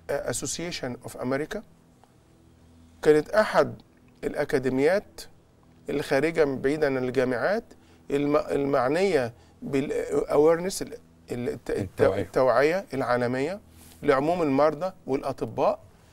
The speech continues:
Speaker 1: كانت عملت حاجة اسمها كلاسيفيكيشن جديد تاني.
Speaker 2: تقسيم تاني.
Speaker 1: تقسيم تاني. وسمته إنه في عندنا اسمه بيريتونيال، بطانة رحم مهاجرة سطحية موجودة في البريتون،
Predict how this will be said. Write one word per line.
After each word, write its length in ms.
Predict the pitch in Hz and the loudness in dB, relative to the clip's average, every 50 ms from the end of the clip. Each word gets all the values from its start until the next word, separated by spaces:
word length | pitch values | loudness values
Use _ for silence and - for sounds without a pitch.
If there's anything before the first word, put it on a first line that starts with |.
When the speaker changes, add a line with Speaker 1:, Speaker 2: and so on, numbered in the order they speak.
| - - - - - - _ _ _ - - - - | -20 -20 -20 -20 -20 -20 _ _ _ -20 -20 -8 2
Speaker 1:
كانت 240 | - 220 233 226 220 | 4 4 4 6 4
عملت 260 | 202 214 214 208 - | 4 4 4 2 2
حاجة 180 | - 190 185 | -2 -4 -4
اسمها 460 | 185 - - 196 185 175 165 175 170 165 - _ _ _ - _ _ - - - - - _ _ _ - - _ _ _ _ _ _ - - - - | -4 -4 -4 -6 -6 -6 -6 -10 -10 -12 -18 _ _ _ -20 _ _ -20 -20 -20 -20 -20 _ _ _ -20 -20 _ _ _ _ _ _ -20 -20 -4 -2
كلاسيفيكيشن 800 | 156 147 151 139 - 147 - - 151 - - 156 - - 135 120 | 0 0 0 0 -2 -6 -6 -6 -8 -6 -6 -8 -4 -4 -6 -4
جديد 260 | 113 117 107 107 104 - | -4 -6 -8 -8 -10 -10
تاني. 200 | - 98 90 - - _ | -12 -14 -14 -14 -8 _
Speaker 2:
تقسيم 420 | - - - - - - 101 85 76 - _ | -8 -6 -6 -10 -10 -8 -8 -8 -10 -14 _
تاني. 140 | - - - - | -20 -20 -6 -4
Speaker 1:
تقسيم 380 | 170 - 147 - - 156 139 | -4 -2 -2 -2 -2 -2 -2
تاني. 300 | - 131 95 82 87 - - _ _ _ _ _ _ _ _ _ _ _ _ | -2 -4 -8 -8 -10 -16 -20 _ _ _ _ _ _ _ _ _ _ _ _
وسمته 640 | - 170 - 196 185 180 180 196 202 - 208 196 - - _ _ _ - _ _ _ _ _ _ _ _ _ _ - | -6 -4 -2 -2 -2 0 0 -2 -2 -2 -4 -8 -8 -12 _ _ _ -20 _ _ _ _ _ _ _ _ _ _ -2
إنه 320 | 139 131 135 143 139 135 139 | 2 4 4 4 2 0 -2
في 140 | - 202 | -4 -2
عندنا 580 | 170 143 143 143 139 139 151 151 143 127 120 - - _ _ _ | -2 0 0 0 0 0 0 0 2 0 -2 -6 -12 _ _ _
اسمه 260 | 170 170 - - 147 135 | -12 -10 -4 -4 -4 -4
بيريتونيال، 680 | 139 143 160 180 175 - 185 165 180 202 220 254 277 - - - - - - - - - - - - - - _ - _ _ _ _ - - - | -2 -4 -4 -4 -4 -6 -6 -4 -2 -2 -2 -4 -6 -10 -16 -20 -20 -20 -20 -20 -20 -20 -20 -20 -20 -20 -20 _ -20 _ _ _ _ -20 -10 -8
بطانة 320 | 139 139 - 170 156 143 - | -6 -2 0 2 2 2 2
رحم 260 | 160 160 151 147 135 | 0 -4 -2 -2 -2
مهاجرة 260 | 139 143 165 165 156 143 | -2 -2 -2 -2 -4 -4
سطحية 480 | - 147 131 - - - 151 165 165 | -4 -6 -8 -8 -2 0 0 2 2
موجودة 340 | 151 143 127 123 147 147 160 | 0 -2 0 -2 0 -2 -2
في 100 | - 156 | -4 -4
البريتون، 520 | 131 120 131 127 127 - 147 156 202 254 | -4 -2 0 0 0 0 -2 -4 -4 -6